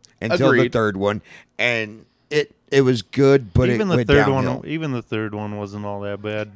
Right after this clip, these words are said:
Speaker 2: It was. And I was kinda pissed they killed Cyclops, but that was, <laughs> you know what I mean?
Speaker 3: Yeah.
Speaker 2: I kept expecting him to come back. I was like, "I can't."
Speaker 3: And then you get,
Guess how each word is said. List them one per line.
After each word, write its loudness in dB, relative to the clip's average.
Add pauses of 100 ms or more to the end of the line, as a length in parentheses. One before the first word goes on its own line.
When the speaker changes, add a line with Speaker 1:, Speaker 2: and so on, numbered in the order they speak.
Speaker 2:
It 2
was. -2
And -4
I 0
was -2
kinda -2
pissed -4
they -8
killed -6
Cyclops, -8
but -14
that -4
was, -10
<laughs> -18
you -6
know -2
what -2
I -6
mean? -6 (120)
Speaker 3:
Yeah. -6 (120)
Speaker 2:
I -4
kept -2
expecting -6
him -8
to -6
come -6
back. -4
I -6
was -12
like, -12
"I -10
can't." -12 (1000)
Speaker 3:
And -8
then -2
you 0
get, 0